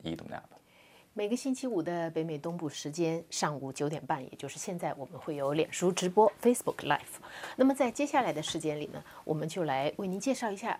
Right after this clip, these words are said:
Speaker 2: 本周的几篇重要的报道。首先呢，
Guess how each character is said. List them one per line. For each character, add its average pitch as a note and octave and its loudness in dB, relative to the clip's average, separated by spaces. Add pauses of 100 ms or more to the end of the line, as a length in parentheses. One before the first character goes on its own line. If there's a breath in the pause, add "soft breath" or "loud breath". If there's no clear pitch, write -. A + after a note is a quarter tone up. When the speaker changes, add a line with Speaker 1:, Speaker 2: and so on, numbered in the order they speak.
(120)
Speaker 2:
本 C#3+ -4
周 A#3+ 2
的 E3+ 2
几 D3 -8
篇 G#3 -4
重 A#3+ 0
要 F#3+ -2
的 - -6
报 F3+ 2
道。 - -2 (760 loud breath)
首 - -4
先 C#4 0
呢， F4 0